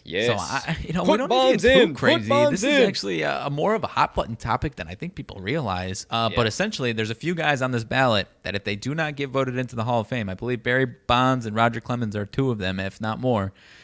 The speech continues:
Speaker 1: If they don't get voted in today, uh, they're basically, they're S O L for, uh, you know,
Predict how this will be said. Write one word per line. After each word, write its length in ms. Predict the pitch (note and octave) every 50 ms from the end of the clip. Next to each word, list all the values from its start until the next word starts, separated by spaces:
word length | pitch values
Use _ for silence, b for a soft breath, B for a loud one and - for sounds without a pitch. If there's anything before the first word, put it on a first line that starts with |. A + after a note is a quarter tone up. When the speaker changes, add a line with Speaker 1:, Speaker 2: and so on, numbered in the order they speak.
| B B B
Speaker 1:
If 140 | B G#2+
they 80 | B2 D3+
don't 100 | E3+ F3+
get 100 | E3 D#3
voted 240 | C#3+ D3 D3 D3 C#3+
in 120 | C#3+ C#3 B2+
today, 560 | - C3 B2+ C3 C#3 C3 A#2 A2 G#2 G2 - -
uh, 420 | F2 F#2 G2 F#2+ F#2+ F#2+ F#2 F#2
they're 240 | F2+ F#2 F#2+ F#2 G#2+
basically, 840 | A#2+ - B2 C3 C3 - - G2+ - - G2 F#2 F#2 F2+ F2+ F2 F2
they're 220 | E2+ F#2 A2 A2+
S 220 | A2+ G#2+ G#2 - -
O 180 | F#2+ F#2 F2+
L 160 | G2+ A2+ G2+ F2
for, 520 | - - F2+ E2+ E2 E2+ F2+ D#2+ D#2 E2+ D2+
uh, 220 | F2 E2+ D#2 D#2+
you 160 | D2+ D2 F2+
know, 200 | F2+ F2 D2+ D2